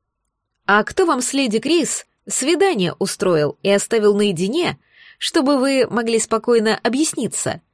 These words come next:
Вы думаете, что я идиот? Три часа ходить в поисках служанки и лекаря для нее?» Уитмар взмахнул руками. «Вы тут чай пили, пирожные ели, пока я пытался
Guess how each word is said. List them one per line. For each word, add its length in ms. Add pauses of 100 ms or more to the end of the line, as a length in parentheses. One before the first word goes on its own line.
(320)
Вы 140
думаете, 400
что 180
я 140
идиот? 600 (360)
Три 260
часа 400
ходить 300
в 40
поисках 360
служанки 540
и 200
лекаря 400
для 180
нее?» 360 (480)
Уитмар 600
взмахнул 560
руками. 560 (420)
«Вы 220
тут 200
чай 340
пили, 400 (300)
пирожные 600
ели, 240
пока 260
я 80
пытался 500